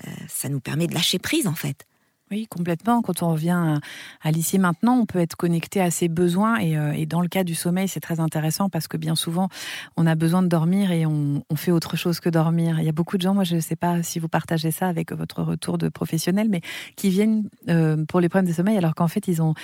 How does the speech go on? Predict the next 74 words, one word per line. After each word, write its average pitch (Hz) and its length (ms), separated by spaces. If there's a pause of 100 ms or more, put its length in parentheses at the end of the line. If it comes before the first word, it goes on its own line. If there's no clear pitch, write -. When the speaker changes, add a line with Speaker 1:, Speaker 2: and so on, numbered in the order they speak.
(280)
Speaker 2:
ils 165 240
ont, 165 220
euh, 151 140
ils 175 140
mangent, 190 400
euh, 151 300
ils 170 140
mangent 185 220
alors 160 160
qu'ils 165 160
ont 160 40
besoin 160 160
de 156 60
dormir 196 500
ou, 160 140
euh, 151 160
ils 165 140
dorment 175 240
alors 156 100
qu'ils 156 140
ont - 20
besoin 160 140
de 165 60
manger. 160 220
Enfin, 156 140
il 170 60
y - 40
a, - 60
il 170 80
y - 20
a 165 60
vraiment 208 320
quelque 208 160
chose 220 140
qui - 100
est 180 40
pas 175 140
connecté. 190 520
Speaker 1:
Tout - 420
à - 0
Speaker 2:
On, 170 60
Speaker 1:
fait. 147 280
Speaker 2:
on 170 60
passe 170 220
notre 165 180
vie 180 200
à, 147 140 (120)
à 156 80
mettre 156 200
en 156 60
place 170 160
des 156 120
tra-, - 200 (140)
des 160 100
stratégies 185 600
pour 170 160
assouvir 165 340
nos 160 140
besoins, 151 240
mais 220 80
parfois, 160 320
on 185 60
se - 60
trompe 202 200
de 180 80
stratégie 165 480
parce 190 160
qu'on 175 100
n'a 151 140
pas 185 100
bien 180 140
identifié 175 460
le 175 80
besoin. 165 340